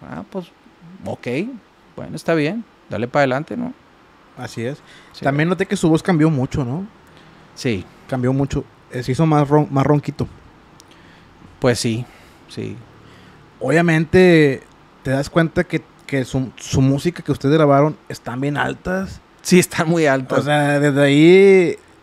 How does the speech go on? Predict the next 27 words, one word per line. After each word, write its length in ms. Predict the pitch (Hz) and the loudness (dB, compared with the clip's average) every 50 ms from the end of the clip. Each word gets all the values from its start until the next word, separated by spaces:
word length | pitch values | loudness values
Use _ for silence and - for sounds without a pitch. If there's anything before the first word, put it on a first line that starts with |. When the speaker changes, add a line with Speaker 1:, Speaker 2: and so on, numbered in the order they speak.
| _ - - - | _ -20 -10 -4
Speaker 2:
a 100 | - 143 | 0 2
la 100 | 147 147 | 4 6
larga 260 | 147 143 143 156 185 | 6 4 4 2 2
te 140 | - 180 160 | 2 2 4
merma 360 | 147 143 143 151 156 170 175 | 4 4 4 4 4 2 4
la 120 | 175 165 | 4 4
voz. 580 | 139 127 123 113 123 135 - 107 - - - - - | 4 2 2 0 -2 -4 -6 -8 -10 -12 -18 -14 -8
Speaker 1:
L-, 180 | 139 135 139 131 - _ 131 135 - - _ - | -4 -4 -4 -4 -8 _ -12 -14 -14 -14 _ 0
pues 120 | - 156 147 | 2 4 6
mira, 460 | 147 160 165 165 165 165 123 127 127 - - 131 | 6 6 6 6 4 4 2 -2 -8 -12 -14 -6
yo 160 | 120 143 151 151 | -2 -2 -2 0
creo 300 | - 185 180 190 175 - | 2 4 4 4 2 2
que 760 | - 185 175 165 151 143 139 127 123 120 117 - 65 - - - | 2 4 4 6 6 6 4 4 4 2 0 -2 -8 -14 -16 -10
Jo-, 200 | - 151 131 - 113 | -10 -10 -10 -10 -6
José 300 | - 143 135 127 139 127 | -4 -4 -2 -2 -2 -2
siempre 260 | 151 160 147 165 160 | -2 -2 -2 -2 -2
tuvo 160 | - 165 160 175 | 0 2 2 4
un 100 | 170 151 | 4 4
rango 360 | 139 151 147 151 151 156 151 | 4 2 2 2 4 4 4
alto, 280 | 131 131 139 139 - 143 | 4 2 -2 -2 -2 -4
a 80 | 120 | -2
pesar 240 | - 123 117 139 135 | -2 -2 -2 -2 -2
de 100 | 147 156 | -2 -2
que 100 | 147 156 135 | -4 -6 -6
su 120 | - 143 | -4 -4
voz 240 | 135 127 131 131 123 | -2 0 0 -2 -2
era 460 | 139 135 143 139 131 120 117 113 113 | 0 2 2 2 2 2 -2 -4 -4